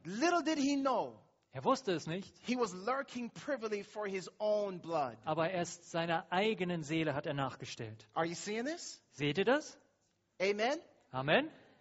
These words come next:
Speaker 1: All right, let's read on.
Speaker 2: Gut, lesen wir
Speaker 1: Verse
Speaker 2: weiter.
Speaker 1: twenty.
Speaker 2: Vers zwanzig.
Speaker 1: Wisdom crieth without. She uttereth her voice in the streets.
Speaker 2: Die Weisheit schreit draußen. Sie lässt auf den Straßen ihre Stimme erschallen.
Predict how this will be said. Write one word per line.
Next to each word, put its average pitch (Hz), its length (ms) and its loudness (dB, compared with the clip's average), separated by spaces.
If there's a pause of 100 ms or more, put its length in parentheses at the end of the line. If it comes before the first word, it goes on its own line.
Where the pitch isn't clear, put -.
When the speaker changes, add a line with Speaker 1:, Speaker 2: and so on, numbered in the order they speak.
(340)
Speaker 1:
All 170 140 4
right, 185 240 6 (140)
let's 214 260 0
read 262 140 4
on. 254 200 2 (440)
Speaker 2:
Gut, 226 180 2
lesen 160 220 0
wir 196 100 2
Speaker 1:
Verse 202 260 6
Speaker 2:
weiter. 147 60 6
Speaker 1:
twenty. 190 340 -2 (300)
Speaker 2:
Vers 165 240 2
zwanzig. 190 420 2 (160)
Speaker 1:
Wisdom 294 480 2
crieth 277 480 0
without. 254 360 2
She 254 200 -10 (120)
uttereth 330 400 2
her 285 120 4
voice 277 440 2
in 269 160 -2
the 247 80 0
streets. - 480 -8
Speaker 2:
Die 151 100 0
Weisheit 247 340 8
schreit 220 380 2
draußen. 139 380 2
Sie 151 80 0
lässt 214 200 2
auf 220 120 0
den 220 140 -2
Straßen 220 440 2
ihre 196 160 0
Stimme 208 240 0
erschallen. 147 420 0